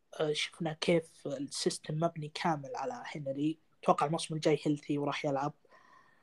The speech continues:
فهو لاعب بلاي أوفس، لكن راح يلعب، آه، الموسم كامل، ونشوف إصابات قليلة إن شاء الله. فما أتوقع راح يختارون وايد ريسيفر. آه، صحيح طلع منهم خوليو جونز،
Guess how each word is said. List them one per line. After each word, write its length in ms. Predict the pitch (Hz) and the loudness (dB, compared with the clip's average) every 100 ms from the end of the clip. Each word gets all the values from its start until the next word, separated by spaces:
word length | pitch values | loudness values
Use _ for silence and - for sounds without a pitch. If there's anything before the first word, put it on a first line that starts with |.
| _ _ _ _ | _ _ _ _
فهو 1120 | 151 143 143 143 135 135 135 131 127 131 190 | 0 2 4 2 2 0 0 2 2 4 10
لاعب 320 | 202 180 143 139 | 12 10 8 0
بلاي 160 | 139 160 | 2 2
أوفس، 260 | - - | 0 -2
لكن 400 | 151 - 147 143 - _ _ _ - | -2 -2 -8 -10 -12 _ _ _ -6
راح 180 | 147 160 | -2 2
يلعب، 340 | 156 135 139 - 139 | 2 2 -4 -6 -6
آه، 680 | 127 123 131 131 - - 143 | -4 -4 -6 -6 -8 -10 -6
الموسم 380 | 147 151 - 151 | -4 -2 -4 -4
كامل، 340 | - 151 156 156 | 0 2 2 0
ونشوف 320 | 151 175 - | -2 -4 -2
إصابات 380 | - 175 165 - | 0 4 4 2
قليلة 300 | 139 143 131 | -2 -2 -4
إن 80 | 135 | -8
شاء 200 | - - | -10 -10
الله. 120 | - - _ _ _ _ _ _ | -14 -18 _ _ _ _ _ _
فما 640 | - 165 165 165 165 175 | 6 8 8 6 2 4
أتوقع 340 | 190 202 180 139 | 8 8 8 4
راح 160 | 143 | -4
يختارون 400 | - - 151 143 | -6 -4 -2 -2
وايد 200 | 143 139 | -2 -4
ريسيفر. 460 | 151 - 135 143 151 _ _ _ _ _ - | -6 -8 -4 0 -2 _ _ _ _ _ 0
آه، 540 | 139 139 139 139 139 - | 2 2 2 2 0 0
صحيح 380 | - 185 180 - | 2 4 4 4
طلع 200 | 165 147 | 4 4
منهم 220 | 160 156 | 0 0
خوليو 320 | - 156 147 147 | 0 2 2 2
جونز، 440 | 156 160 170 - | 2 2 -2 -8